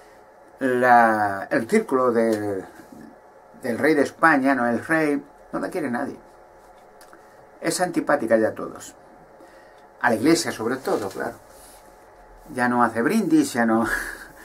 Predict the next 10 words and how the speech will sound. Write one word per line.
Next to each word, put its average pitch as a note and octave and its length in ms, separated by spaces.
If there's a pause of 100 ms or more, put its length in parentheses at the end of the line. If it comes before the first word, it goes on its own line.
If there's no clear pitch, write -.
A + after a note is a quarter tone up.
<laughs> - 640
no E3 100
hace F#3 180
rituales E3 540
satánicos. A#2 600 (1120)
En - 60
fin, C3+ 140
en D#3+ 240
otras F#3+ 260
palabras, B2 600